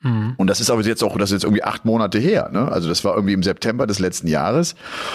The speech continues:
Speaker 2: Und das ist jetzt, also das war tatsächlich auch in Italien so. Italien war tatsächlich so, ich bin sogar zweimal geblitzt worden. Übrigens in der gleichen Minute an zwei unterschiedlichen Stellen. Ich hab zwei Knollen drin.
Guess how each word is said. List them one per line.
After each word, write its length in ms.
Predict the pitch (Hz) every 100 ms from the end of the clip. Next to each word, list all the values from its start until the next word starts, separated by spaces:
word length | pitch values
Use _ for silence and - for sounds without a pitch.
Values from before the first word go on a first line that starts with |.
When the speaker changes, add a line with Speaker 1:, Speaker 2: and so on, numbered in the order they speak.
| - - -
Speaker 2:
Und 180 | 113
das 140 | 113 113
ist 100 | 135
jetzt, 180 | 131 -
also 300 | 117 110 104
das 220 | 107 98 104 98
war 160 | 107 -
tatsächlich 540 | 117 131 147 123 -
auch 140 | 110
in 80 | 135
Italien 480 | 117 127 104 143 160
so. 180 | 143 165
Italien 460 | 117 131 123 175 147
war 120 | 131
tatsächlich 440 | 123 - 156 160
so, 260 | 156 151 151 - - -
ich 120 | - 113
bin 100 | 131
sogar 220 | 123 104
zweimal 440 | - 120 123 165
geblitzt 520 | 147 104 113 147 - 151
worden. 480 | 147 185 220 214 - _ _ _ _ _ _ _
Übrigens 560 | 123 120 127 120 - - - _
in 100 | 123 120
der 120 | 110
gleichen 420 | 113 131 147 151
Minute 640 | 131 127 160 185 196 196
an 140 | 127 123
zwei 160 | 139
unterschiedlichen 600 | 131 160 160 151 147 - 127
Stellen. 220 | 151 104
Ich 100 | 107
hab 100 | -
zwei 280 | - 143 185
Knollen 460 | - 160 156 123
drin. 280 | 76 65